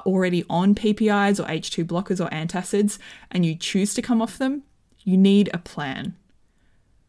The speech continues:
First up, please speak to your doctor about any changes you make to medication. And second, speak to a practitioner to get a game plan to soothe and nourish your gut lining and improve your digestive function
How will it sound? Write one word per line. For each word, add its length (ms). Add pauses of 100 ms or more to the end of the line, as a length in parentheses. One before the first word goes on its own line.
First 480
up, 440
please 560
speak 380
to 100
your 100
doctor 440
about 380
any 180
changes 580
you 120
make 340
to 100
medication. 760 (680)
And 160
second, 560
speak 380
to 120
a 40
practitioner 680
to 300
get 340
a 40
game 340
plan 300
to 100
soothe 480
and 160
nourish 340
your 80
gut 220
lining 400 (380)
and 100
improve 480
your 100
digestive 480
function 540